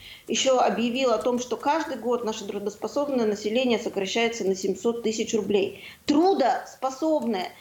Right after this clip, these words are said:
Это не значит высококвалифицированное. Это значит просто такое население, которое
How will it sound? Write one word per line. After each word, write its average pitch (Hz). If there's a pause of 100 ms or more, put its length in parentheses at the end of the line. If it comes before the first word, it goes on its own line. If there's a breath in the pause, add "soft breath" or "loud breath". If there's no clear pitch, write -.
(120 loud breath)
Это 311
не 349
значит 320
высококвалифицированное. 294 (240 loud breath)
Это 269
значит 302
просто 311
такое 330
население, 294
которое 277